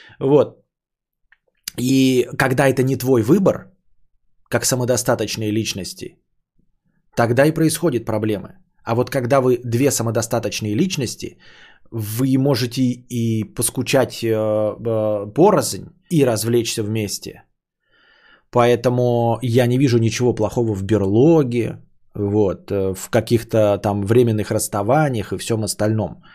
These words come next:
А, это, я считаю, взрослый взгляд на вещи. А ваши шестнадцатилетние представления о том, что нужно смотреть друг другу в душ и держаться за ручки,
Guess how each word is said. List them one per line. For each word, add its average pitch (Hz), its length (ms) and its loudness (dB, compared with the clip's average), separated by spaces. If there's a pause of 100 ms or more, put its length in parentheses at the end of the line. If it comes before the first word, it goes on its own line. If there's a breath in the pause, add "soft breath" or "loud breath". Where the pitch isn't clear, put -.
(720 loud breath)
А, 95 420 -4
это, 165 220 2
я 113 140 6
считаю, 110 400 2
взрослый 110 520 2
взгляд 104 320 0
на 104 120 -2
вещи. 98 380 -4
А 107 140 -2
ваши 160 280 0
шестнадцатилетние 135 960 -2
представления 117 720 0
о 101 40 0
том, 123 180 -4
что 110 200 -6
нужно 110 260 -4
смотреть 110 420 -2
друг 110 160 0
другу 113 260 0
в 101 60 -2
душ 123 260 -2
и 104 40 0
держаться 107 460 0
за 107 140 0
ручки, - 440 -4